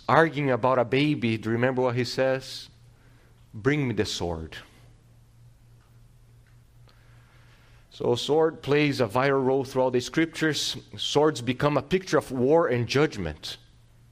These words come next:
That's why we have the Lord Jesus saying, "I did not come to bring peace, but I came to bring what? A sword to the land." The Lord himself is pictured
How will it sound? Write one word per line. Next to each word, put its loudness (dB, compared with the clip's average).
That's -20
why -6
we -4
have -6
the -4
Lord -2
Jesus -2
saying, -4
"I -2
did -4
not -2
come -4
to -12
bring -4
peace, -6
but 0
I -2
came -4
to -10
bring -4
what? -6
A -18
sword -10
to -16
the -6
land." -6
The 4
Lord 6
himself 4
is -4
pictured -2